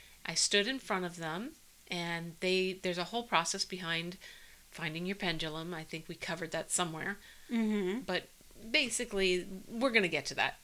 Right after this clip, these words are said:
Speaker 1: Anyway, so I sat with it. There's some movement that goes on, and, but I think the important part of this was, was just being pulled to the pendulums.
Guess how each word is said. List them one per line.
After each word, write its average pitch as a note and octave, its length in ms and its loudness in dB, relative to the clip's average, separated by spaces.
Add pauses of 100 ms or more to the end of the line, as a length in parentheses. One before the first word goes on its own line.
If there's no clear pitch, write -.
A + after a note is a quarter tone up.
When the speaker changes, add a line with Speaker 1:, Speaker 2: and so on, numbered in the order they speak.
(360)
Speaker 1:
Anyway, F#3 580 2 (360)
so A3+ 1000 0 (140)
I A3+ 680 0
sat B3 360 0
with G3+ 180 -4
it. F#3 240 -2 (460)
There's F#3+ 240 2
some G3 200 2
movement G3+ 380 2
that F#3+ 120 -4
goes F#3 220 -4
on, F3+ 560 -2
and, E3 220 -6 (640)
but F#3 140 0 (280)
I D#4 80 2
think C4 240 -2
the G#3 120 -2 (160)
important G#3 480 0
part A#3 240 4
of G#3 60 0
this F3 140 -4
was, F3 140 -6
was F3+ 80 -10
just F#3 400 -4
being F3 380 -2 (480)
pulled G#3 560 0 (260)
to F3+ 180 2
the E3 100 -8
pendulums. D3+ 680 -4